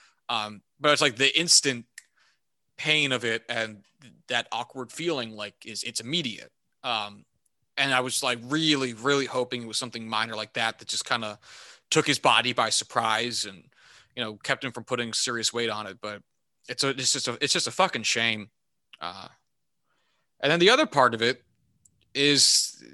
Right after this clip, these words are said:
the Braves have not been good this season. Um, they haven't necessarily been bad. They are second in their division, sitting at an even forty-four and forty-four. But that's obviously not good, especially in a season where you were supposed to be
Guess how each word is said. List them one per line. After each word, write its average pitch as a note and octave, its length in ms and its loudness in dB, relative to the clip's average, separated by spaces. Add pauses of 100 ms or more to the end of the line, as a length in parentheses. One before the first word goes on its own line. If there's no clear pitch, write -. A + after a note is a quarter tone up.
(180)
the C#3+ 160 -8
Braves F3 580 4
have E3 440 -6
not C3 300 2
been D#3 120 0
good D3+ 200 0
this - 160 -6
season. - 480 -10 (720)
Um, B2+ 240 -4
they C#3 100 0
haven't G3+ 200 4
necessarily D#3+ 580 4 (140)
been F3 420 2 (100)
bad. D3+ 420 4
They C3 180 2
are B2 160 0
second C3+ 380 0
in C3 120 -6
their A#2+ 100 0
division, A#2+ 400 -4
sitting B2+ 260 0
at A2+ 80 0
an A2+ 120 -10
even A#2 320 -8
forty-four A#2+ 720 -2
and A2 140 -12
forty-four. A#2+ 720 -6 (880)
But C#3 200 2
that's - 420 4
obviously C3+ 440 4
not A#2 280 2 (400)
good, B2 480 4
especially C3+ 460 2
in C3 60 0
a A#2+ 40 -2
season A#2+ 400 0
where A2+ 100 -8
you A2+ 140 -12
were A2+ 80 -12
supposed - 520 -4
to B2+ 200 -10
be A2+ 380 -6